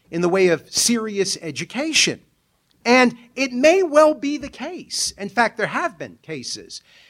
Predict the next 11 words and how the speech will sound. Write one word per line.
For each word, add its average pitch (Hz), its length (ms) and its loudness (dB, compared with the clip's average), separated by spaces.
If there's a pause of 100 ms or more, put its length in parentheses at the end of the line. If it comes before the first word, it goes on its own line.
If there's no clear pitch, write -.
(120)
And 180 280 2 (140)
one 190 180 2
has 233 220 0
to 214 80 -4
find 214 240 -2
a 190 60 -4
way 190 160 -2
to 160 80 -6
nurture 160 640 -2 (300)
these 147 240 -8
cases. 101 680 -12